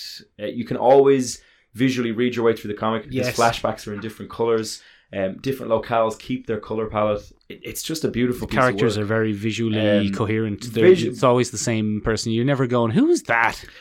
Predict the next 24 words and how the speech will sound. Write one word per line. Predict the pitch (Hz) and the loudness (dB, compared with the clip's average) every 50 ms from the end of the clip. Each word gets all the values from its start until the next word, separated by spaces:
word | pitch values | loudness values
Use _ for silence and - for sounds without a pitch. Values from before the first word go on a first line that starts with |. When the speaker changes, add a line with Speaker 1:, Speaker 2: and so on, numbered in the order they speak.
| - _ - | -20 _ -2
Speaker 1:
Now, | - 131 117 - - - - - | 2 2 2 2 0 -8 -14 -6
where | 131 143 143 143 | 2 4 6 6
he | 143 131 | 6 6
gets | 131 127 123 | 4 2 2
a | |
little | 123 127 127 123 | 0 0 0 0
bit | 120 | 0
of | 107 | 0
criticism | - - 151 165 143 131 120 127 131 | 0 -2 -2 -2 -2 -6 -4 -2 -2
is | 123 113 113 | -2 -2 -4
his | 113 - | -8 -4
characters | - 131 127 123 117 107 | -2 0 0 0 -2 -6
can | - 123 | -12 -12
be | 110 104 | -8 -6
very | 120 113 107 | -4 -4 -4
generic, | 98 107 113 123 127 123 107 104 - _ _ _ _ | -6 -8 -8 -6 -4 -4 -6 -8 -10 _ _ _ _
but | - 107 | -10 -10
when | 98 107 113 113 117 | -6 -6 -6 -6 -6
you're, | 117 120 120 120 120 120 120 117 110 104 104 _ | -2 0 0 2 2 0 0 -2 -2 -4 -6 _
when | - 107 113 | -10 -10 -6
you're | 120 127 127 | -4 -4 -4
creating | 127 - - 117 113 113 113 120 113 113 107 107 104 98 98 | -4 -4 -6 -4 -2 0 0 0 0 -2 -2 -4 -4 -6 -8
a | - 104 | -12 -14
huge, | - - - 120 120 120 117 117 110 104 92 92 - - - - - _ | -14 -12 -10 -10 -8 -8 -8 -8 -8 -8 -10 -10 -14 -14 -14 -16 -18 _